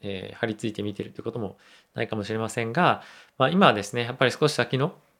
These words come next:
未来を考えて、どういうふうに戦略練っていこうかなっていう、えー、タイミングでもあると思いますし、あとやっぱり夏で非常に気候も良くなってきているので、えー、まあ、人生をですね、株価を気に、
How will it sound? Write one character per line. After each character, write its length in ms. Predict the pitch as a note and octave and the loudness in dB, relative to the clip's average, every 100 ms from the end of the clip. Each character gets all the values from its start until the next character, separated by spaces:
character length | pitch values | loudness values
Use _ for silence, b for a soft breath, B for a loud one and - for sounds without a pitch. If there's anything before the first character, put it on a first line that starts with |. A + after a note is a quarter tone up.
| _ | _
未 120 | C3+ | 4
来 200 | B2 G#2+ | 4 4
を 220 | F#2+ F2+ - | 0 -4 -2
考 180 | A#2 A#2+ A2+ | 0 2 0
え 80 | A2+ | 2
て、 240 | D3 C#3+ | 4 6
ど 100 | C3+ | 6
う 20 | |
い 20 | B2 | 2
う 20 | |
ふ 40 | |
う 20 | G#2 | 0
に 60 | |
戦 180 | - A2 | -2 -2
略 180 | A2 A#2+ | -2 -2
練 100 | B2 | -2
っ 20 | |
て 120 | - | -2
い 40 | G#2 | -4
こ 120 | A2 | -2
う 20 | |
か 120 | A2+ | 0
な 160 | C3+ C#3 | 2 2
っ 100 | C#3 | 2
て 100 | G2+ | -4
い 80 | F2+ | -4
う、 80 | - B B _ G#2 | -8 B B _ -10
え 80 | |
ー、 60 | G2 | -2
タ 100 | A2 | -2
イ 40 | |
ミ 120 | A2 A2 | -2 -2
ン 40 | |
グ 60 | A#2 | 0
で 80 | |
も 100 | G#2+ | 2
あ 60 | A2 | 2
る 80 | A2 | 2
と 80 | G2+ | -2
思 140 | G2+ | -4
い 40 | G#2 | -6
ま 120 | G#2+ | -6
す 80 | - | 0
し、 80 | |
あ 80 | C#3+ | 2
と 80 | B2 | 2
や 40 | |
っ 40 | - | 0
ぱ 80 | B2+ | 0
り 80 | |
夏 240 | G#2+ A2 D#3 | 0 -2 4
で 160 | A#2 F#2+ | 2 4
非 80 | |
常 120 | A2 A#2+ | -2 -2
に 240 | A#2 - _ | -4 -10 _
気 100 | - | -2
候 140 | A#2+ | 0
も 100 | B2 | 2
良 80 | C#3+ | 0
く 60 | A2+ | -2
な 80 | |
っ 40 | G2 | -4
て 140 | G2 | -8
き 80 | - | -10
て 100 | - | -10
い 60 | - | -8
る 120 | A2 | -4
の 120 | G#2+ G#2+ | -4 2
で、 280 | D#3+ G#2 B B B B B _ | 2 2 B B B B B _
え 140 | G#2 | -6
ー、 20 | G2+ | -2
ま 120 | G2+ | -2
あ、 280 | F2+ - _ _ | -2 -10 _ _
人 180 | A#2+ A2+ | -6 -4
生 140 | F2+ | -6
を 80 | F2 | -8
で 80 | E2+ | -12
す 120 | - | -14
ね、 160 | F#2+ - | -16 -4
株 240 | A2 A#2 | -4 -2
価 120 | G#2 | -6
を 80 | F2 | -6
気 140 | - | -4
に、 280 | G#2 G#2 C3+ | -4 -4 -8